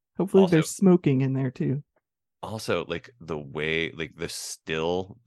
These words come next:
Speaker 2: <laughs> that, that ran with the article for this of,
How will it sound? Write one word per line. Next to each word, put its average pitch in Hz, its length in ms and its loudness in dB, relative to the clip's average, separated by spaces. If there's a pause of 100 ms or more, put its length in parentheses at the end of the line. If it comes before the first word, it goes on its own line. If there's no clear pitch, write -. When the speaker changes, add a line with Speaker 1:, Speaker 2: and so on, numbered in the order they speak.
Speaker 2:
<laughs> - 160 -20
that, 78 400 -10 (220)
that 69 240 -8
ran 73 480 -10
with - 220 -18
the - 200 -10
article 67 340 -10
for 78 160 -12
this 80 340 -6
of, 69 540 -6